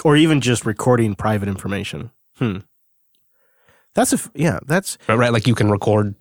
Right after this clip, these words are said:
Speaker 2: you can record an F M station for personal playment because,
Speaker 1: Right.
Speaker 2: like, those, that, that's how you play the thing in the first place.
Speaker 1: Uh, also, uh, just a, a mention here that it's still using Unity seven for the desktop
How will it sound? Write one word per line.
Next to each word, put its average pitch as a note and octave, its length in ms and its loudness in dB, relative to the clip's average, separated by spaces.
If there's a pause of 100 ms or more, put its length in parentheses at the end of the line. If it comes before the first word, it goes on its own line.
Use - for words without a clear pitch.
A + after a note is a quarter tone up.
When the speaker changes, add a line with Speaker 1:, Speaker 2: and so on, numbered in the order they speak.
Speaker 2:
you G#2+ 120 -4
can G#2 140 -2
record G2+ 240 0
an G#2 120 2
F G2 160 0
M A#2 120 2
station A2 380 -2
for G#2+ 140 -4
personal G2+ 360 -2
playment C3 360 -2
because, A2+ 180 0
Speaker 1:
Right. A#2+ 120 2
Speaker 2:
like, G2+ 60 -4
those, A2 220 0
that, A2 480 -6
that's G#2 240 -4
how A2 60 0
you A2+ 160 0
play A#2+ 180 0
the C3 100 -8
thing C3+ 160 -2
in D#3 80 2
the E3 60 2
first - 220 -6
place. - 200 -8 (220)
Speaker 1:
Uh, B2+ 380 2
also, A#2+ 720 2
uh, G2 480 -2
just - 300 -4
a, F#2 220 -2
a A2 60 0
mention G#2+ 340 -2
here F#2+ 220 -2
that C3 120 -8
it's C#3 140 -8
still G#2 180 -2
using G2 300 -4
Unity F#2 300 -6
seven - 360 -8
for - 140 -16
the - 80 -12
desktop - 540 -14